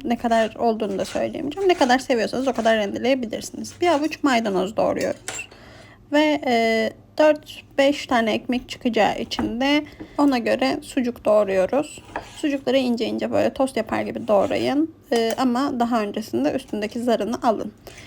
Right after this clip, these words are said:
Domateslerin içerisine iki tane yumurta kırıyoruz. Ardından baharatlarımıza geçelim. Bir buçuk çay kaşığı tuz ilave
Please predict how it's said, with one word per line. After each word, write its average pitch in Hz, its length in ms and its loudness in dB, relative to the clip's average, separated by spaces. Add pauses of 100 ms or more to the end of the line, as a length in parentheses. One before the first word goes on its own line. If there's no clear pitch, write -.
(160)
Domateslerin 294 720 2
içerisine 285 580 0
iki 277 260 -4
tane 254 340 -2
yumurta 226 480 -4
kırıyoruz. 277 840 2 (880)
Ardından 247 760 0 (1800)
baharatlarımıza 214 680 0
geçelim. 220 560 -4 (200)
Bir 311 180 2
buçuk - 240 -6
çay 269 260 0
kaşığı 277 440 -2
tuz 240 300 -2
ilave 214 420 -2